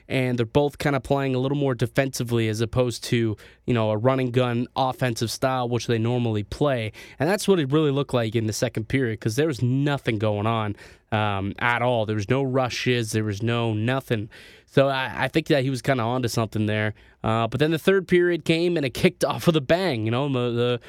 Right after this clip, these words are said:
Mar-, Marty Marincin going Bobby Orr on us. So, and then after that, the Leafs kinda just locked things down and, uh, went on to, to secure the victory.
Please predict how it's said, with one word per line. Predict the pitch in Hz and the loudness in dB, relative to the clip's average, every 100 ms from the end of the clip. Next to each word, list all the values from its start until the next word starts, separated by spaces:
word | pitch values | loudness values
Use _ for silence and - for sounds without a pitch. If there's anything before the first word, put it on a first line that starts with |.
| - _ - | -20 _ -4
Mar-, | 117 131 143 - | 0 2 0 -2
Marty | 127 139 151 | 0 0 2
Marincin | 147 143 160 - 165 | 0 0 0 0 0
going | 160 160 160 | 2 0 2
Bobby | 151 160 165 170 | 2 4 4 2
Orr | 180 160 | 2 2
on | 123 117 | 2 0
us. | 110 107 | -2 -4
So, | - 120 113 - - - - | 0 2 2 -4 -14 -20 -4
and | 135 | 0
then | 147 | 2
after | 147 143 139 | 0 -2 0
that, | 127 127 123 | 0 0 0
the | 117 | -2
Leafs | 117 107 | -2 -2
kinda | 120 113 | -2 -2
just | 104 98 | -2 -2
locked | 113 113 - | 0 -2 0
things | 117 110 | -2 -2
down | 98 113 120 110 107 | -2 -2 0 -2 -2
and, | 107 107 107 104 | -2 -2 -2 -2
uh, | 110 107 104 - - - - | 0 0 -4 -8 -20 -12 -2
went | 117 | 0
on | 117 117 | 2 -2
to, | 107 120 113 | -2 0 0
to | 107 123 | 0 -4
secure | - - 139 | -4 0 0
the | 110 | 2
victory. | 127 - 117 101 | -2 -2 -2 -4